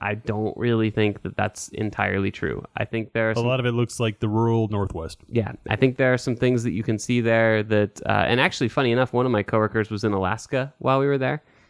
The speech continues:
Speaker 1: and, uh, we were just kind of comparing pictures, uh, during,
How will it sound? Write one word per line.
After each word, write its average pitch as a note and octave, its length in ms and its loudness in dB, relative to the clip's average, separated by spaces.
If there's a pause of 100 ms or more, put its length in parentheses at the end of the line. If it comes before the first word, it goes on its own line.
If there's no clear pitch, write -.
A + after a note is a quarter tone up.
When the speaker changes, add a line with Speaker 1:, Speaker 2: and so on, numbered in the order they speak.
(140)
Speaker 1:
and, G2+ 380 2
uh, G2+ 120 4
we A2 120 4
were B2+ 100 2
just G#2+ 160 -4
kind G#2+ 180 2
of F#2+ 80 -6
comparing G#2 400 2
pictures, - 640 -2 (100)
uh, G2 240 -2
during, G#2 400 0